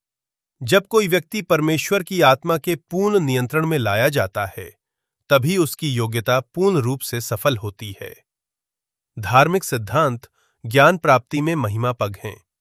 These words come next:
जो सच्ची शिक्षा की बुनियाद है। सर्वोत्तम उद्देश्य प्राप्ति के लिए ज्ञान और विज्ञान दोनों परमेश्वर की आत्मा द्वारा अनुप्राणित किया जाना चाहिए। केवल मसीही पुरुष ज्ञान का यथोचित उपयोग कर सकता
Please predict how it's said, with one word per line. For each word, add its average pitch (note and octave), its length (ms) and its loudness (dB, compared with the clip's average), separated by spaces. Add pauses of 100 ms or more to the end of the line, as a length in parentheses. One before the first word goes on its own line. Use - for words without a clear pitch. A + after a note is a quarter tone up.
(520)
जो C#3 160 0
सच्ची E3+ 380 -2
शिक्षा D3+ 380 -2
की C#3 160 -4
बुनियाद G#2+ 580 -2
है। - 200 -18 (720)
सर्वोत्तम F3 640 2
उद्देश्य D3+ 440 0
प्राप्ति C#3+ 440 -2
के D#3 140 -2
लिए D3 260 -2
ज्ञान A#2 400 0
और A#2+ 200 -4
विज्ञान G#2+ 580 -2 (320)
दोनों D3+ 360 4
परमेश्वर B2+ 560 0
की C#3+ 200 -4
आत्मा A#2 320 2
द्वारा B2 320 0
अनुप्राणित A#2 560 -4
किया A2+ 240 -4
जाना G2 280 -6
चाहिए। G2+ 540 -10 (1000)
केवल F3+ 280 4
मसीही D#3 440 0
पुरुष A#2+ 440 -4 (280)
ज्ञान C3 360 4
का E3+ 160 0
यथोचित C3+ 560 -2
उपयोग A2 340 -6
कर G#2+ 100 -6
सकता G2+ 460 -8